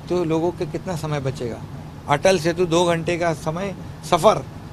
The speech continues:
बीस मिनट में तय हो रहा है, तब तय, पू-, सफ़र, अ, कर रहे लोग। और ये इससे ज़्यादा क्या हो सकता है? लोगों के जीवन में समय की बचत होती है, ईंधन की बचत होती है,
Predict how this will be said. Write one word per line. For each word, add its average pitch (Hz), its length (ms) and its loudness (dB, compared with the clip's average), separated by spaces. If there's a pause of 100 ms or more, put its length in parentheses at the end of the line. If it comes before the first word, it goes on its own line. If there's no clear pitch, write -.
(160)
बीस 160 300 2
मिनट 170 280 -2
में 156 160 -2
तय 143 120 2
हो 127 160 2
रहा 120 100 0
है, 101 200 -6
तब 143 440 4 (140)
तय, 156 140 2 (500)
पू-, 165 500 -2
सफ़र, 185 280 8
अ, 139 680 -2
कर 160 100 0
रहे 185 160 4
लोग। 202 180 2 (840)
और 185 220 10
ये 214 240 6
इससे 214 320 4
ज़्यादा 190 280 4
क्या 175 160 2
हो 160 80 2
सकता 160 140 -2
है? 160 60 -2
लोगों 180 340 4
के 208 160 2
जीवन 185 380 0
में 180 280 -2 (440)
समय 196 300 2
की 196 120 -4
बचत 156 300 2
होती 135 260 -4
है, 185 160 -4 (540)
ईंधन 175 300 6
की 185 140 0
बचत 151 320 2
होती 131 260 -2
है, 180 340 -4